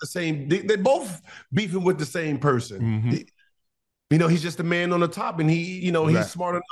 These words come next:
Speaker 1: not to let it go now.
Speaker 2: Yeah. I, I, that's, that's how I am with my podcast, is that I'm in a position now, ha-, having a media company,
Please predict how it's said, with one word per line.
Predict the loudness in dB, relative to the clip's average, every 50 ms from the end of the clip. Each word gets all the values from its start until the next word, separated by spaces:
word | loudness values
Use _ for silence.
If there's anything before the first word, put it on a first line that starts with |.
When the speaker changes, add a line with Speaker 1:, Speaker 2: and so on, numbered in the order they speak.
| -4 0
Speaker 1:
not | 0 0 0 0
to | 0 2
let | 2 2 2
it | 2 2
go | 2 2 4
now. | 2 2 0 -2 -4 -8 -8
Speaker 2:
Yeah. | -8 -6 -4 -4 -4 -6 -10 -14 _ -2
I, | 0 0 2 2 2 0 0
I, | 0 _ _ -20 _ _ _ _ _ _ _ _ _ -2
that's, | 4 6 6 6 6 2
that's | -6 2 4 6 6 6 4 -2 -14 -20 _ _ _ _ _ -8
how | -2 2 4 6 6 6
I | 6 4
am | 2 0 2 2 2 2
with | 0 -2 0
my | 0 0 0
podcast, | 2 4 4 4 4 4 2 -2 -4 -2 -2 -4 -6 -10 _ _ _ -4
is | -2 -2 0 2
that | 2 2 2 2 4
I'm | 4 4 4 4
in | 0
a | -2 -2
position | -4 -6 -4 -4 -4 -4 -2 -2 -2 -2 0
now, | 2 2 2 2 2 0 -2 _ _ _ _ _ _ _ -16
ha-, | -16 -16 _ -6
having | -2 0 0 0 0 0 -2
a | -2
media | 0 2 2 2 2 0
company, | 2 4 2 2 4 2 -2 -2 -2 -4